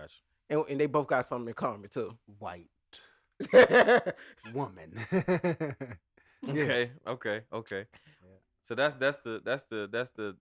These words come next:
Speaker 1: that's the token nigga package?
Speaker 3: Hey, wait, wait. You know when niggas got white girlfriends, they either walk in front of their girlfriend or they walk behind her. They never walk on the side of her.
Speaker 2: No.
Speaker 3: Watch 'em. Watch it. I promise you.
Speaker 2: Yeah.
Speaker 1: Nah, I never, I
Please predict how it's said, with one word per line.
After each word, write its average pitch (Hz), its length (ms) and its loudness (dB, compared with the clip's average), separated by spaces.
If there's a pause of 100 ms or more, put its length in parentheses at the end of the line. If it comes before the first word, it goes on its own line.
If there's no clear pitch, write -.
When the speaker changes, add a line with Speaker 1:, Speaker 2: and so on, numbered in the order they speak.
Speaker 1:
that's 117 180 -6
the - 60 -20
token 123 280 -6
nigga 117 200 -10
package? 131 400 -6 (120)
Speaker 3:
Hey, 151 120 -2
wait, 151 200 2
wait. 139 220 -2
You 156 180 -6
know 170 120 4
when 147 140 2
niggas 151 220 0
got 131 200 0
white 135 220 -2
girlfriends, 143 600 -4
they 135 120 -2
either 135 220 0
walk 123 280 0
in 117 80 -8
front 147 240 -2
of 143 60 -2
their 147 120 -4
girlfriend 143 460 -2
or 123 60 -2
they 123 80 -4
walk 120 240 -2
behind 120 300 -4
her. 110 60 -10
They 110 80 -10
never 120 220 -8
walk 113 240 -4
on 110 80 -12
the 110 60 -12
side 107 320 -10
of 98 100 -16
her. 135 60 -8
Speaker 2:
No. 117 180 -8 (280)
Speaker 3:
Watch 110 300 -4
'em. 87 120 -18 (180)
Watch 101 240 -8
it. 92 60 -10
I 92 40 -10
promise 98 400 -8
you. 87 120 -20
Speaker 2:
Yeah. 160 100 -8
Speaker 1:
Nah, - 60 -12
I 82 260 -18
never, 101 160 -18
I 90 40 -20